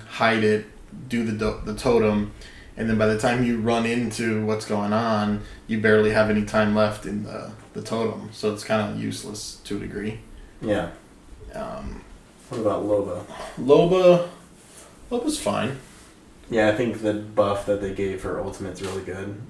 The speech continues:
Speaker 2: That black
Speaker 1: Oh.
Speaker 2: market, you can use it,
Speaker 1: You know,
Speaker 2: like,
Speaker 1: I
Speaker 2: every
Speaker 1: noticed that, and I totally didn't know that was a buff. But I noticed yesterday when you were playing her that it was, you were, like, always using her.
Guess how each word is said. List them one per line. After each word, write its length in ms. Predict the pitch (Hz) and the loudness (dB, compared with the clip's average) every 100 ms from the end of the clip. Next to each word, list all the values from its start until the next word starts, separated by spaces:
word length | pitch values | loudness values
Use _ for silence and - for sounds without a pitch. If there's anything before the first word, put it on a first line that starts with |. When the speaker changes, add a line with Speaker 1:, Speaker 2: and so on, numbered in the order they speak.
| - | -8
Speaker 2:
That 380 | 101 92 90 - - - - - | -4 -2 -2 -4 -16 -20 -20 -6
black 260 | 101 165 | 4 6
Speaker 1:
Oh. 60 | 143 | 6
Speaker 2:
market, 480 | 107 101 113 113 - | 4 2 2 2 -2
you 80 | 107 | -8
can 220 | 107 98 101 | -6 -6 -4
use 160 | 101 | -4
it, 100 | - | -2
Speaker 1:
You 60 | 147 | 0
know, 60 | 139 | 2
Speaker 2:
like, 80 | 139 | 4
Speaker 1:
I 20 | |
Speaker 2:
every 100 | 139 | 6
Speaker 1:
noticed 240 | 147 147 - | 6 6 4
that, 160 | 156 | 0
and 80 | 123 | 0
I 40 | 110 | -2
totally 320 | 113 113 107 | 0 4 4
didn't 260 | 107 104 | 4 0
know 200 | 104 104 | 0 0
that 160 | 101 - | 0 -4
was 100 | 87 | -4
a 60 | 104 | -6
buff. 380 | 107 - - - - - - | -4 -6 -8 -16 -16 -16 -6
But 100 | - | 2
I 100 | 113 | 4
noticed 280 | 120 117 107 | 4 0 0
yesterday 320 | 117 113 110 | -2 -2 2
when 80 | 107 | 4
you 60 | 104 | 4
were 60 | 101 | 0
playing 280 | 110 110 | 2 2
her 120 | 107 104 | 2 2
that 120 | 101 | 0
it 140 | 104 | -2
was, 280 | 104 104 - | -2 -8 -8
you 120 | - 113 | -6 0
were, 80 | |
like, 180 | 104 104 - - | 2 2 -2 -6
always 440 | 120 113 110 107 101 | 2 6 6 2 -2
using 220 | 101 104 | -4 -6
her. 180 | 104 | -8